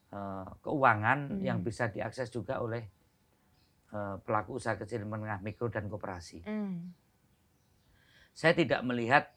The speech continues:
Speaker 1: eh, ada satu proses pengecilan terhadap koperasi karena ini basisnya adalah community yang, yang cukup solid,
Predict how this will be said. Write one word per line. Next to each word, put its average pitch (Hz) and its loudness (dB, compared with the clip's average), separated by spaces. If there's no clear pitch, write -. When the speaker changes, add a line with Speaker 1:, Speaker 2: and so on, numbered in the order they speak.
Speaker 1:
eh, 104 0
ada 117 2
satu 110 -2
proses 120 -4
pengecilan 113 -2
terhadap 101 -2
koperasi 104 -2
karena 117 0
ini 151 -2
basisnya 131 -2
adalah 113 -4
community 131 -2
yang, 117 0
yang 117 -4
cukup 127 -8
solid, 104 -2